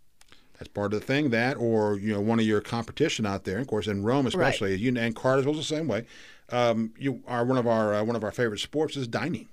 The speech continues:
Speaker 1: I mean,
Speaker 2: Mm-hmm.
Speaker 1: you know, we're one of the,
Speaker 2: <laughs>
Speaker 1: seriously, we're one of the top twenty markets in the country for dining.
Speaker 2: Oh, there's some great food in Rome, for
Speaker 1: And
Speaker 2: sure.
Speaker 1: people look, and people do that. They'll,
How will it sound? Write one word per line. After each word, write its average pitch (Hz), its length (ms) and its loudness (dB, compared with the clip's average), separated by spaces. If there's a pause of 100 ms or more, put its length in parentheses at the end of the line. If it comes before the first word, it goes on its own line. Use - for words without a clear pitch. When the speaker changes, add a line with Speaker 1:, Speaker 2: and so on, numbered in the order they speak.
(140)
Speaker 1:
I 113 120 -4
mean, 110 160 2
Speaker 2:
Mm-hmm. - 20 0
Speaker 1:
you 117 120 2
know, 190 180 8
we're 247 60 10
one 127 180 8
of 123 60 -4
the, 226 80 4
Speaker 2:
<laughs> - 0 -
Speaker 1:
seriously, 127 300 4
we're 143 100 8
one 139 180 4
of 143 40 -2
the 135 60 0
top 147 360 -4
twenty 170 260 0
markets 160 340 -4
in 160 80 -4
the 165 60 -4
country 185 340 -4
for 160 100 -4
dining. 160 280 -2
Speaker 2:
Oh, 151 80 0
there's 156 160 0
some 147 160 -4
great 139 340 -2
food 135 240 -4
in 120 100 -6
Rome, 120 400 -6
for - 100 -8
Speaker 1:
And 170 260 4
Speaker 2:
sure. 139 80 0
Speaker 1:
people 160 320 2
look, 208 280 0
and - 120 -12
people 226 240 -10
do 302 220 -2
that. 123 200 -4
They'll, 131 160 -2